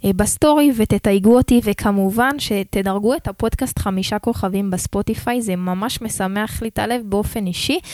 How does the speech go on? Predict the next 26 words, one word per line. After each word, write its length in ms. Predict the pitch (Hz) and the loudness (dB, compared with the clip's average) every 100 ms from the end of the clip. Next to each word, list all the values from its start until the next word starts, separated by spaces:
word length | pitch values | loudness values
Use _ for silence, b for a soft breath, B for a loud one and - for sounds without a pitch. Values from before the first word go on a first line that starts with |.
| B B B - | B B B -2
אה, 260 | 196 190 | 0 2
אני 180 | 190 185 | 2 2
אזכיר, 320 | 185 - 220 | 0 0 -2
מי 120 | 202 202 | 0 0
שרוצה 500 | 233 202 196 - 208 | 0 0 0 0 -2
את 100 | - | -4
כל 280 | - 262 | 2 2
מה 100 | 247 | 4
שקיבלתי, 480 | 240 226 202 202 208 | 0 0 0 0 0
את 80 | 202 | 0
הפורמטים, 560 | 196 - 208 214 220 208 | -2 -2 -2 -2 -2 -2
את 80 | |
האקסלים, 460 | 202 202 - 233 240 | -2 -2 -2 -2 -2
תשלחו 380 | 226 - 196 240 | -4 -4 0 2
לי 100 | 240 | 4
הודעה 200 | 208 190 | 4 2
באינסטגרם, 520 | 196 196 208 220 214 | 2 0 -2 -2 -2
אני 80 | 190 | -2
פשוט 300 | - - 233 - | -4 -4 -6 -6
אשלח 380 | - - 202 220 | -8 -4 -6 -6
לכם 280 | 220 196 175 | -8 -8 -10
הכל, 280 | - 220 | -2 -2
עשיתי 300 | 208 - 196 | -2 -6 -6
קישור 440 | - 190 - 214 214 | -8 -8 -2 0 0
מסודר 600 | 214 - 185 185 208 247 277 | -4 -10 -8 -2 0 0 4
כזה. 260 | 311 302 | 4 4